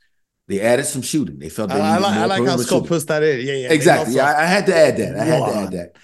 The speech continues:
Speaker 1: Yeah, but
Speaker 2: <laughs>
Speaker 1: exactly. <laughs> So they, they wanted to add some perimeter shooting. They did that with Georges Niang, Max Strus.
Speaker 2: Yep.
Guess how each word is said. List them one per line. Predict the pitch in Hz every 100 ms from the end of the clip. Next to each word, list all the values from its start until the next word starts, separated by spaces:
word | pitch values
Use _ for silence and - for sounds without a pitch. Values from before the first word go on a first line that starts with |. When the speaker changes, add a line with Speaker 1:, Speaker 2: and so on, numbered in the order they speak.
| _
Speaker 1:
Yeah, | - 92 - 180
but | 113 131
Speaker 2:
<laughs> |
Speaker 1:
exactly. | 131 135 120 - 151 120 101 -
<laughs> | - 147 _ 139 _
So | - 135 117
they, | 104 127 131
they | 123
wanted | 135 190 190
to | 170
add | 143 147
some | 156
perimeter | 147 143 135 147
shooting. | - 92 - -
They | 78 92
did | 101 98
that | 101
with | 98
Georges | 87 95 95 95
Niang, | 101 87 82 82 80 98 _ _ _ _
Max | - 85 87 -
Strus. | - 69 64 - - _
Speaker 2:
Yep. | 101 110